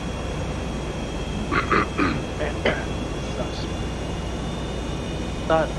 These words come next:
besides compiling the model for P three D B four also made some graphical glitches were fixed. Okay. Initially, I thought this would be the baseline for version four point oh,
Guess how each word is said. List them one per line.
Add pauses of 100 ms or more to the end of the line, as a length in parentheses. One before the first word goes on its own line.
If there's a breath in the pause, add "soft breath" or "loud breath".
(540)
besides
compiling
the
model
for
P
three
D
B
four (100)
also
made (160)
some
graphical
glitches
were
fixed. (1600)
Okay. (560)
Initially,
I
thought
this
would
be (480)
the
baseline
for
version
four
point
oh,